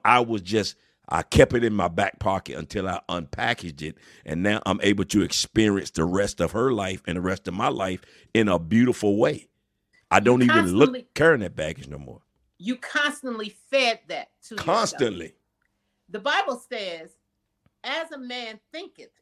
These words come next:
Speaker 2: in his heart, so is
Speaker 1: So
Speaker 2: he."
Speaker 1: is he.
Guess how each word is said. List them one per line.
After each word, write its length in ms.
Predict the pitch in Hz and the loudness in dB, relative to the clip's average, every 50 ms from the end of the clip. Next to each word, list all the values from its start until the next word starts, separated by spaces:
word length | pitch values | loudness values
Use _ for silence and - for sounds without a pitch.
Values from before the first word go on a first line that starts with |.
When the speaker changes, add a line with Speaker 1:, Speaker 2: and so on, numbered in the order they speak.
| _ _ | _ _
Speaker 2:
in 140 | - 220 202 | -16 -16 -16
his 220 | - - 196 185 - | -16 -16 -18 -18 -20
heart, 640 | _ _ _ 339 359 339 - - - - - _ _ _ _ _ _ _ _ _ _ _ _ _ _ _ _ _ _ | _ _ _ 2 2 2 2 -2 -10 -20 -20 _ _ _ _ _ _ _ _ _ _ _ _ _ _ _ _ _ _
so 360 | _ - - 269 247 226 - - | _ -10 -6 -4 -4 -4 -6 -8
is 80 | - 95 | -2 2
Speaker 1:
So 180 | 110 127 131 - | 2 2 2 2
Speaker 2:
he." 60 | 131 143 | 2 2
Speaker 1:
is 120 | 139 - - | 2 0 -2
he. 280 | - 92 76 62 62 | -6 -6 -6 -8 -12